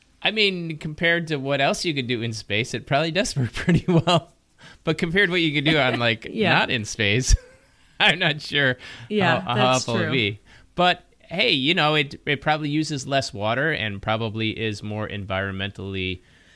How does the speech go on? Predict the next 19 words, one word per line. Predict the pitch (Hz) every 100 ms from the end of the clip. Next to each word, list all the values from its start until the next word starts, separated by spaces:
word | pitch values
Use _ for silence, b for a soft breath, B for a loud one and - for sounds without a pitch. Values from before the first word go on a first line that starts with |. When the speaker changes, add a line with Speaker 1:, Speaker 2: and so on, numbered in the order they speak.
| b
Speaker 1:
sustainable. | - - 110 - - 101 110 117 165 185 156
So | - - 147 151 156 156 151
we'll | 139 196
see. | - 226 139
That | 131 165
might | 160 180
be | 165 170
the | 147
way | 127 151 170
that | 165 147
we | 151
have | 147 151
to | -
go | 131 151 220 208 - B B -
with | 123 -
products | - 120 110 107 -
in | 107
the | 98
future, | - 151 190 - 95 107